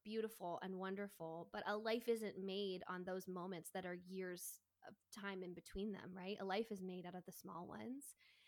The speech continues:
and I want all of my products to help feel that way, to feel like you are creating a moment by lighting a candle, and then that moment just got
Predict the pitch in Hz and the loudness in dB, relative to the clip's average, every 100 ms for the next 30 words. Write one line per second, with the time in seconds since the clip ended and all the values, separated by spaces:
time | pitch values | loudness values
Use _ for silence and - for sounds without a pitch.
0 | - 214 202 208 202 - 190 196 202 185 | -2 2 4 4 2 2 2 2 -2 -4
1 | - 180 180 - - - - - _ _ | -2 -2 -2 -6 -12 -10 -10 -12 _ _
2 | _ _ - 240 247 226 190 - - - | _ _ -8 2 4 4 0 -2 -4 -4
3 | - 202 - 226 214 202 202 175 - - | -8 -10 -2 4 4 4 0 -2 -4 -20
4 | - - - - 202 214 - 196 - 220 | -20 -20 -14 -6 0 2 4 2 0 4
5 | 233 226 196 202 285 254 190 180 185 - | 6 6 4 4 2 0 0 2 0 -4
6 | 208 220 226 226 220 269 226 - 208 - | -2 0 2 0 0 -2 -2 -4 -6 -10
7 | _ _ _ 214 208 220 220 220 214 226 | _ _ _ 2 4 4 6 4 4 4
8 | 247 226 208 214 208 - 208 | 4 4 2 0 0 2 0